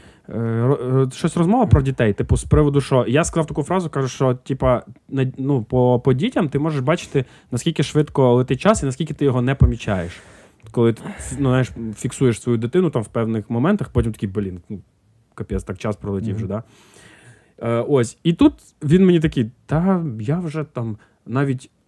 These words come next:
Speaker 1: е, з молодшою не спілку-, а, з середньою не спілкуюсь». А я просто знав, що в нього, е, є, типа, дві дочки. А він такий: «Ну, а старшого сина я вже п'ять років навіть по телефону не чув». Я такий: «Що?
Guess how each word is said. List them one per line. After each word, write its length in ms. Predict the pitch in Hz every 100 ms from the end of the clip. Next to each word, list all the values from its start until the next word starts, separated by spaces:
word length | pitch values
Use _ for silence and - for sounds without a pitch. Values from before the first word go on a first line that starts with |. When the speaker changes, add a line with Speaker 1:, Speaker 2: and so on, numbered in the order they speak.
| -
Speaker 1:
е, 300 | 110 110 107
з 120 | 98
молодшою 600 | 107 135 139 113 - 104
не 160 | 95 101
спілку-, 540 | - - 95 95 -
а, 140 | 120 110
з 40 | -
середньою 440 | 143 147 123 110
не 80 | 104
спілкуюсь». 480 | 101 107 98 98 95
А 80 | 113
я 140 | 127
просто 300 | 214 202 -
знав, 220 | 131 151 143
що 140 | 117
в 60 | 123
нього, 280 | 139 131 - - _ _ -
е, 340 | 110 107 104 104 -
є, 220 | 104 131
типа, 260 | - 98 113
дві 160 | 120
дочки. 440 | 127 120 - 107 -
А 100 | 104
він 120 | 120
такий: 300 | 123 131 110 - _ _ -
«Ну, 180 | 117 143
а 40 |
старшого 480 | 131 165 160 - 147
сина 320 | 131 160 160
я 120 | 113
вже 300 | 123 113 113 107 _ _ _ _ _ _
п'ять 320 | - 127 131
років 460 | 120 135 139 110 101 -
навіть 300 | 113 117 110
по 80 | 110
телефону 460 | 117 113 120 98
не 80 | 95
чув». 160 | 90 98
Я 60 |
такий: 240 | 95 101 92
«Що? 360 | - 139 160